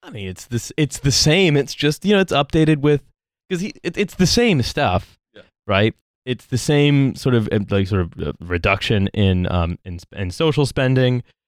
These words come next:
Speaker 1: It's the same sort of market-oriented housing reforms, but, like, being a massive yimby, basically.
Speaker 2: What else can we get rid of at this point?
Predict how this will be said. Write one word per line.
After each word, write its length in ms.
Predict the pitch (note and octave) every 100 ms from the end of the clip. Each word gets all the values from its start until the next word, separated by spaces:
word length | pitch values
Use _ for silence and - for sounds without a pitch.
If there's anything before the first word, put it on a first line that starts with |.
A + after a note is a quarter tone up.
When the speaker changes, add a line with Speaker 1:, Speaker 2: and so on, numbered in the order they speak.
| _
Speaker 1:
It's 200 | A2+ G#2
the 100 | -
same 320 | G#2+ A2+ G#2
sort 120 | G#2+ G2+
of 80 |
market-oriented 920 | G2 F2+ G2+ - - G2+ G2+ G2 F#2+ G2
housing 480 | - F2 G#2 A#2
reforms, 480 | A#2 A2+ C3 C3 C3+
but, 160 | B2 C3+
like, 220 | B2 A#2
being 260 | A#2+ G#2+ G#2
a 40 |
massive 440 | G2+ F#2 G2 A2 F#2
yimby, 440 | F#2 G2 G2 G2
basically. 360 | G#2 G2+ A#3+ B3
Speaker 2:
What 100 | G2+
else 360 | F#3+ A3+ F#3
can 180 | - G#3
we 120 | A#3
get 160 | E3+ F3
rid 240 | D3 D#3+
of 320 | F3 C#3 E2+ F2
at 200 | G#2 G2
this 160 | G#2+
point? 400 | - G#2+ E2+ C2+